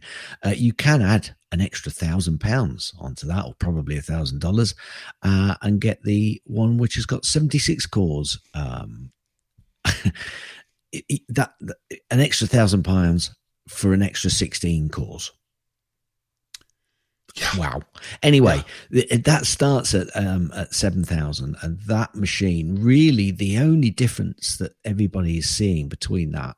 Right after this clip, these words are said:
Speaker 1: is the amount of, um, expansion slots that you've got, because you've got, I think, and you've probably got a lot of, um, uh, also a lot of, uh, ports, but you can get up to seven P C I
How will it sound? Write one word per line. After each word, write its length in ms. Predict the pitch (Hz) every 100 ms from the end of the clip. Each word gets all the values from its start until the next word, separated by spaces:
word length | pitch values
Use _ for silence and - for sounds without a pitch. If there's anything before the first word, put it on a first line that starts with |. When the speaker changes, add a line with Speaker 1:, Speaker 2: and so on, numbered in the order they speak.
| _
Speaker 1:
is 280 | 98 82 -
the 120 | 104
amount 540 | 101 104 113 117 120 -
of, 320 | 107 - - - _ -
um, 480 | 107 107 110 104 -
expansion 600 | - - - 131 120 82
slots 400 | 73 78 62 -
that 160 | - 64
you've 200 | 78 -
got, 360 | 71 - - - _ - - - -
because 360 | 85 - 85 -
you've 120 | 85
got, 360 | - 92 - - -
I 40 |
think, 240 | 90 95 - 107
and 220 | 117 117
you've 180 | 104 -
probably 280 | 127 117
got 200 | 101 98
a 40 | 87
lot 260 | 90 85 80
of, 240 | 76 - _
um, 420 | 80 78 76 - - _
uh, 220 | 80 73 -
also 280 | 92 - 73
a 60 | 78
lot 160 | 78
of, 240 | 73 71 _
uh, 200 | - 73
ports, 580 | - - 92 - - -
but 280 | - 190 -
you 120 | 98
can 200 | - 98
get 160 | 92 110
up 120 | -
to 100 | -
seven 540 | 78 - 110 104 104 98
P 180 | 98
C 200 | 95 101
I 260 | 95 90